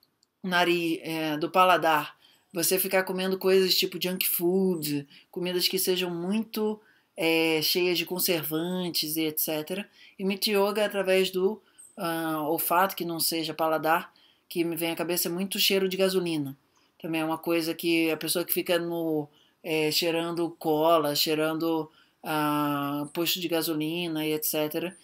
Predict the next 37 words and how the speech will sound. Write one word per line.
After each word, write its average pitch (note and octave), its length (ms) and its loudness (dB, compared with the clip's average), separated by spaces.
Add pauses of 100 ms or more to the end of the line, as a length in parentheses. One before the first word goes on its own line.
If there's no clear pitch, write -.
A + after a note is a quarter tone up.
(160)
são E3+ 200 -6
coisas F3 560 0
relevantes E3 640 -4
de E3 100 -6
Miti E3 320 -6
Yoga. C#3+ 200 -4 (440)
Então, A#3 260 0
pro C4 140 0
Ayurveda, A3 480 2
pra A3 140 -6
você G3+ 240 -4
ter F#3+ 160 0
saúde, F3 420 0
você F#3+ 220 -2
precisa D#3+ 460 -6
ter, C#3+ 260 -14 (420)
ah, D#3 360 -2
uma D#3+ 180 -2
relação F3 520 0
do F#3+ 260 4
tempo E3+ 640 -4 (280)
e F3+ 60 -6
das E3 280 2
ações F3 420 -2
que - 60 -10
você E3 180 -6
tá D#3+ 100 -4
fazendo, D#3 380 -4
da E3+ 180 -6
tua D#3 200 -4
rotina. D#3 460 -6 (420)
Você F3+ 180 0
precisa F#3 360 -2
ter G3 160 0
uma F#3+ 220 0
relação F3+ 480 0
importante E3 720 -6